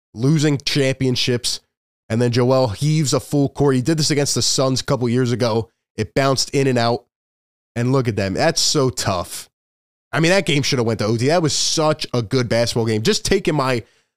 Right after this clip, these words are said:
my own fandom out of it, that was a hell of a game. That felt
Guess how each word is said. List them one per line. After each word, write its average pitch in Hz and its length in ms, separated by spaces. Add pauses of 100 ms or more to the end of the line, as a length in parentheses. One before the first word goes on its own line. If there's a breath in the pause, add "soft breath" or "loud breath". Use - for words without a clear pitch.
my 120 160
own 160 160
fandom 143 480
out 139 140
of 143 80
it, 139 120
that 202 200
was 131 120
a 92 120
hell 143 360
of 107 120
a 101 40
game. 92 440
That 170 220
felt 139 520